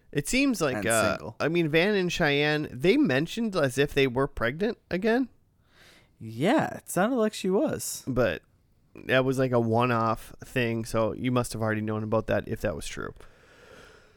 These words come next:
Speaker 1: But no baby from Reba. Um, I thought there might have been a wedding. No wedding. I thought, uh, Kira was gonna go to college. She's just going to the Juggalo concert later.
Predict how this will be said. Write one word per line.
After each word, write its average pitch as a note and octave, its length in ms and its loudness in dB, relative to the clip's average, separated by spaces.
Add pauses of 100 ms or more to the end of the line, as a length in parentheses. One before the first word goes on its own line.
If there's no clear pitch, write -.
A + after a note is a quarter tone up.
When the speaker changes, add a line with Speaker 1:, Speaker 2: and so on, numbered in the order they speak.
(120)
Speaker 1:
But G#2+ 240 2
no E3+ 160 4
baby E3 340 4
from C3+ 300 -2
Reba. D#3+ 480 4 (180)
Um, B2 280 0
I B2+ 60 -4
thought C3 180 -2
there C3 100 2
might B2+ 200 2
have B2 80 0
been A#2+ 200 0
a A2 140 -2
wedding. F3+ 640 0 (360)
No A2+ 220 -2
wedding. D#3 600 2 (260)
I B2 100 0
thought, G#2+ 280 2
uh, E2+ 400 2 (340)
Kira D#3 380 4
was C3+ 160 -2
gonna B2 220 0
go A2+ 120 0
to F#2+ 80 -2
college. F#3 800 0
She's C3+ 400 -8
just A#2+ 300 -8
going C3 520 0
to B2+ 420 -4
the G#2 120 -6
Juggalo D3+ 800 -2
concert D#3+ 960 -6
later. D3+ 680 -4